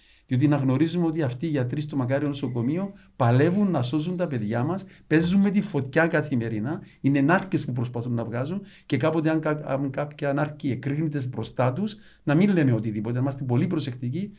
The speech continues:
γιατί αυτοί οι άνθρωποι στο Μακάριο Νοσοκομείο σώζουν παιδιά καθημερινά.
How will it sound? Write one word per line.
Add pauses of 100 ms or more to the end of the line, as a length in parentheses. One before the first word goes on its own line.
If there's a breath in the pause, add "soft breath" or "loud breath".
(160 loud breath)
γιατί
αυτοί
οι
άνθρωποι
στο
Μακάριο
Νοσοκομείο (140 loud breath)
σώζουν
παιδιά
καθημερινά.